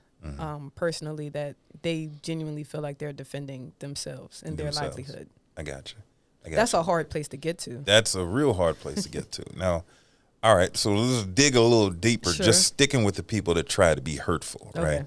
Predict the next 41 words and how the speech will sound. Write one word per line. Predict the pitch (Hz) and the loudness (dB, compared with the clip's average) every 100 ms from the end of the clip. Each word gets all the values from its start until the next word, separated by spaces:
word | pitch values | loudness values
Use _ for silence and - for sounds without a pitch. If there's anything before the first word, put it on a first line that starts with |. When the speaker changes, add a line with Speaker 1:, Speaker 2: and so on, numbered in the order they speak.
| - | -8
Speaker 2:
yeah. | 147 135 - | -10 -12 -8
Speaker 1:
'Cause, | 80 76 73 - | -4 -2 -4 -4
'cause | - 85 | 0 2
I | |
think | 82 135 | 4 2
we're, | 95 90 | 2 2
like, | 82 69 | 2 0
really | 73 78 87 85 73 | -4 2 4 4 4
going | 69 73 69 | 0 0 0
somewhere | - - - - 85 | -6 -8 -12 -12 -8
Speaker 2:
Yeah. | - | -6
Speaker 1:
today. | - - - | -6 -10 -12
Like, | - - _ _ _ - | -14 -16 _ _ _ -2
um, | 80 78 80 _ _ _ _ _ _ _ _ - | 2 2 0 _ _ _ _ _ _ _ _ -6
so | - 113 101 98 _ _ _ _ _ - | 2 4 4 0 _ _ _ _ _ -4
in | 143 170 | 0 6
those | 147 123 | 6 4
cases | - 120 110 101 92 | 0 0 0 0 0
where | 90 | -2
you | 82 78 - 95 | -2 -8 -14 -6
do | 107 156 | 0 4
recognize, | 190 - - - - - - | 4 4 0 -6 -8 -8 -4
if, | 104 110 - | -2 -2 0
if | 101 95 | -2 0
you've | 104 | 2
ever | 90 76 | 4 2
had | 82 110 85 | 2 2 2
any | 57 | -2
experiences | 52 - 67 60 - - | -6 -8 -8 -6 -8 -8
like | 62 | -12
this, | - - - | -12 -16 -14
where | 85 90 | -2 0
you | 87 90 | 0 -2
do | 82 95 185 | -2 2 6
recognize | 143 101 90 82 76 | 8 6 2 0 0
that | |
somebody's | - 110 90 76 | 0 2 2 0
trying | - 117 95 87 | 2 4 4 0
to | - | -4
hurt | 76 80 | -4 -4
you, | - | -6